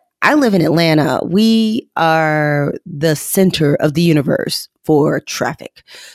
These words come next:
So you're not doing all of these schedule gymnastics of when can I go, when is there traffic, when is there not traffic.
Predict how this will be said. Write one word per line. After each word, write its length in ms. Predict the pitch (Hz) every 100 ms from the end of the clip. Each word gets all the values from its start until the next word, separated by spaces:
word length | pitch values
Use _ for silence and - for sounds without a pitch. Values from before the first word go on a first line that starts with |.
| _
So 80 | 240
you're 120 | 226
not 200 | 226 233
doing 240 | 233 226 226
all 200 | 175 190
of 80 | 190
these 180 | 185 -
schedule 300 | 175 175 185
gymnastics 760 | 185 180 160 160 160 151 - 147
of 180 | 147
when 260 | 147 170 170
can 160 | 175 175
I 80 |
go, 460 | 151 156 151 151 151
when 260 | 139 165 170
is 160 | 160
there 140 | 156 151
traffic, 480 | 156 135 - 151
when 120 | 160 160
is 120 | 147
there 120 | 147
not 300 | 151 160 156
traffic. 680 | - - 151 - - - -